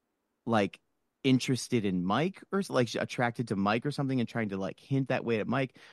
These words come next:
But then it turned out that she was, uh, you know, plotting against Mike and, and didn't s-, really show any other interest in Mike in a way. And so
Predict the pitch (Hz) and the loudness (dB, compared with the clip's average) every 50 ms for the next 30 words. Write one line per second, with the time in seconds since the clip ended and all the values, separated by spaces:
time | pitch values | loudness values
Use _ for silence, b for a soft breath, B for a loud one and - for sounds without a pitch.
0 | b b - - 135 - 175 180 196 180 - - 175 165 156 151 147 135 - 110 | b b -2 0 0 2 4 4 4 2 2 2 2 2 4 2 2 2 -2 -4
1 | - - - - 123 117 113 107 104 107 104 104 101 101 98 98 98 - - - | -4 -4 -4 -2 0 0 2 2 2 2 2 2 2 0 -2 -4 -6 -10 -12 -14
2 | - b b b b b b b b _ _ _ - 104 104 101 101 101 98 95 | -16 b b b b b b b b _ _ _ 0 2 2 4 4 2 0 0
3 | 92 87 76 76 71 67 - _ _ _ _ _ _ _ _ _ - - 117 104 | -2 -2 -2 -2 -4 -6 -8 _ _ _ _ _ _ _ _ _ -12 -8 -2 0
4 | 131 151 - - - 143 135 143 151 139 131 120 107 87 107 120 160 160 - - | -2 -2 -2 -2 2 2 2 4 4 2 2 2 2 2 2 2 2 0 -2 -4
5 | - 104 95 92 92 85 110 110 110 101 127 120 110 139 139 135 131 - - _ | -2 0 0 0 2 2 2 2 4 4 2 2 4 4 2 2 0 -2 -6 _
6 | _ - 156 139 135 127 127 123 - - - 117 117 117 120 120 110 107 110 113 | _ -10 -4 -2 0 2 2 2 0 2 2 2 4 4 4 2 2 2 2 0
7 | 113 92 78 120 139 139 - 104 95 - - - 98 98 95 92 92 87 92 98 | 0 0 0 0 0 -2 -2 -4 -6 -8 -8 -6 -4 -2 -2 -2 -2 -4 -4 -6
8 | - 107 98 95 90 90 98 101 107 110 - 123 120 113 | -6 -6 -6 -4 -4 -6 -6 -6 -6 -6 -4 -2 -2 -2